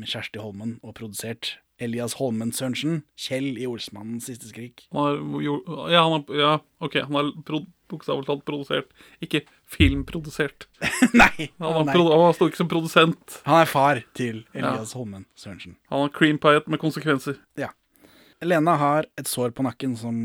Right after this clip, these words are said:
Speaker 1: jeg ikke koblet til Garbe Eidsvoll.
Speaker 2: Men det må jo være det. Det,
Speaker 1: Ja, ja, ja.
Speaker 2: ellers
Speaker 1: Jeg er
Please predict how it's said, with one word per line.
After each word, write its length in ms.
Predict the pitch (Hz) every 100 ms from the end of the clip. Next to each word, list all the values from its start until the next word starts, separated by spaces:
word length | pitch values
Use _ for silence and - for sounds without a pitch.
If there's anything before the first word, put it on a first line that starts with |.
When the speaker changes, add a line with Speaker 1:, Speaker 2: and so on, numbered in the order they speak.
| 113 110 110
Speaker 1:
jeg 160 | 110 110
ikke 140 | 107
koblet 300 | 110 95 95
til 140 | 104 101
Garbe 280 | 101 104 98
Eidsvoll. 380 | 117 131 185 - _
Speaker 2:
Men 180 | 160 160
det 60 |
må 140 | 156 143
jo 60 | 160
være 180 | 131
det. 140 | 127 135 143
Det, 180 | 139 139 139
Speaker 1:
Ja, 0 |
ja, 120 | 196 226
ja. 120 | 139 147
Speaker 2:
ellers 160 | 160
Speaker 1:
Jeg 80 |
er 20 | 143